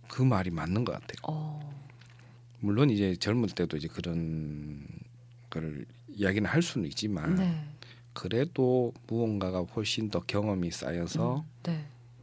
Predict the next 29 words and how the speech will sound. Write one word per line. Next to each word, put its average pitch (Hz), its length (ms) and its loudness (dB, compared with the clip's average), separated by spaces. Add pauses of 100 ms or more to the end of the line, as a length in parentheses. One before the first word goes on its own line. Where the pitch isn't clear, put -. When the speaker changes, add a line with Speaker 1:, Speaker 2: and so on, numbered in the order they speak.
(500)
Speaker 1:
많은 92 480 0
어떤 90 180 -4
시행착오도 98 680 0
겪어보고 98 840 0 (220)
Speaker 2:
음. 175 180 2
Speaker 1:
정말 131 400 0
이거는 117 520 0
한번 92 260 -2
해봤으면 98 540 -2
한다라는 90 720 -2
게 82 220 -4 (260)
Speaker 2:
네. 170 100 -2
Speaker 1:
느껴지는 95 1120 2 (200)
육십 - 440 0
대 90 440 2 (120)
때의 85 460 0 (220)
건물이 98 500 0 (160)
Speaker 2:
어. 180 300 -2 (540)
Speaker 1:
아, - 100 -8
진짜 107 340 0
내 82 140 -2
작품이 95 460 -2
아닐까 78 640 -4
이런 90 160 2
Speaker 2:
음. 87 60 2
Speaker 1:
생각을 - 420 0
좀 - 160 -10
하게 87 220 -10
됩니다. - 420 -14